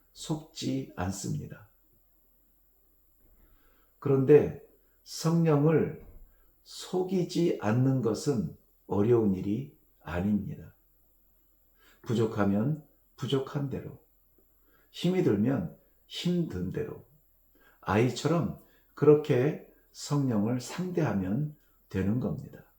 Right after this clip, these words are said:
우린 신앙생활 하면서 다 영웅 같은 일들을 해내려고 하고 영웅에 비교해서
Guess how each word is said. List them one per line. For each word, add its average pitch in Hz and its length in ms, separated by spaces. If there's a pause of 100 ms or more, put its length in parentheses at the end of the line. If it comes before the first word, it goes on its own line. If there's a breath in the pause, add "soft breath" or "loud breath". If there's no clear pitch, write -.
(1400 soft breath)
우린 143 640 (1200 soft breath)
신앙생활 151 640
하면서 110 720 (260 loud breath)
다 110 220
영웅 147 360
같은 151 580
일들을 120 520
해내려고 95 600
하고 95 480 (400 soft breath)
영웅에 151 560
비교해서 120 800